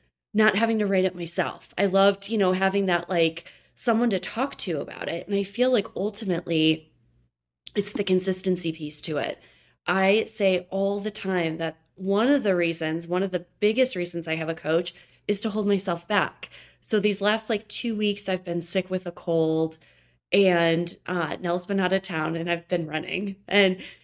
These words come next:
uh, she commented last night, she's like, "You really should have rested." And I'm like,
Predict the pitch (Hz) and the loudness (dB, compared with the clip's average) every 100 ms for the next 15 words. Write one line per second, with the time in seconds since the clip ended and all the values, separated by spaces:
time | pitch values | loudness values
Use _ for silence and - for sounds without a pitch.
0 | _ _ 202 180 - - - 208 202 196 | _ _ 2 2 2 -2 -2 -4 -2 0
1 | 190 180 175 185 190 - 214 180 - 202 | 2 2 0 -2 -8 2 2 2 0 -2
2 | 208 220 247 247 330 320 - 233 196 196 | -4 -6 -2 4 4 4 0 -2 2 2
3 | 240 - 196 175 180 185 202 | 2 0 0 0 0 0 -2